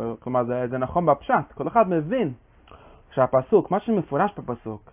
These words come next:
ואותו דבר מה שמפורש בהלכה, הוא רק כמו השלד של הבניין, הוא ה-, הוא ה-,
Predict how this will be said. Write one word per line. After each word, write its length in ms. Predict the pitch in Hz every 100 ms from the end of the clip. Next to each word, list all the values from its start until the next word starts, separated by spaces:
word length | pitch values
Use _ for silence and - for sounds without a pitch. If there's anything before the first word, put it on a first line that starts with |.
| -
ואותו 240 | 127 180
דבר 200 | 262 240
מה 140 | 165 165
שמפורש 480 | 165 139 143 156 135
בהלכה, 520 | 123 120 120 240 156 - _ - _ _ _ - - _ _ _ _ -
הוא 120 | 147
רק 140 | 208 220
כמו 160 | 175
השלד 520 | 165 139 202 233 143 -
של 140 | 127
הבניין, 420 | 120 127 123 113 113
הוא 120 | 185
ה-, 220 | 208 175 151 _ _ - _
הוא 160 | 170 190
ה-, 460 | 180 170 156 143